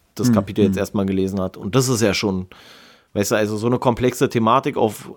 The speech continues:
Speaker 1: relativ wenig Seiten irgendwie halbwegs vernünftig zusammenzufassen und dann da zu so einem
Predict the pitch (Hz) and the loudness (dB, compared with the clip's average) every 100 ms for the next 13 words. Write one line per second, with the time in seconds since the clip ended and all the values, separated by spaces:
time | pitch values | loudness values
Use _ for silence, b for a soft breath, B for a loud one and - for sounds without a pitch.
0 | _ 104 107 123 123 101 110 113 104 107 | _ 0 4 2 0 0 2 2 4 2
1 | 117 120 104 117 104 107 120 113 - 113 | 4 2 0 0 0 2 2 0 0 0
2 | 107 - 110 - 104 117 127 123 127 120 | 0 -2 -6 -2 -2 -2 -4 -2 0 0
3 | 135 120 101 104 107 107 101 - 101 104 | -4 -4 -2 -2 2 0 0 -4 -2 0
4 | 101 | -2